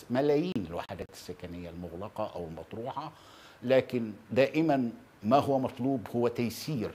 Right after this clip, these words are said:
الطريق من طالب السكن إلى السكن.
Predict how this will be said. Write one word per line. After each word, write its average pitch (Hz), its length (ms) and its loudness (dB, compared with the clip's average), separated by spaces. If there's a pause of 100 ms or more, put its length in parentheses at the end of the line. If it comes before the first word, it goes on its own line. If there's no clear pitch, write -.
(120)
الطريق 113 440 0 (540)
من 104 140 -4
طالب 143 340 6
السكن 113 500 0 (220)
إلى 107 120 0
السكن. - 400 -6